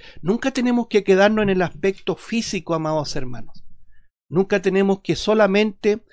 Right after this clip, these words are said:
circunscribirnos a la parte terrenal, que es un gran error también de la iglesia de la Odisea en el final siglo,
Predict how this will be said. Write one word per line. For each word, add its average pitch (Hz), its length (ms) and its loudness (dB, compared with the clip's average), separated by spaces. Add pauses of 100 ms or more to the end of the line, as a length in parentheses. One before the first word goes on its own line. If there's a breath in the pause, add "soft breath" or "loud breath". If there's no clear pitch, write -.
(120 soft breath)
circunscribirnos 185 1120 0
a 165 40 0
la 156 160 -2
parte 175 320 -2
terrenal, 147 680 -6 (640)
que 165 120 0
es 185 140 -2
un 220 120 0
gran 214 260 4
error 202 340 2
también 185 400 0
de 185 80 2
la 160 100 6
iglesia 175 380 4
de 170 60 4
la 156 100 4
Odisea 175 460 0
en 165 80 -2
el 139 240 -6
final 147 340 -4
siglo, - 500 -4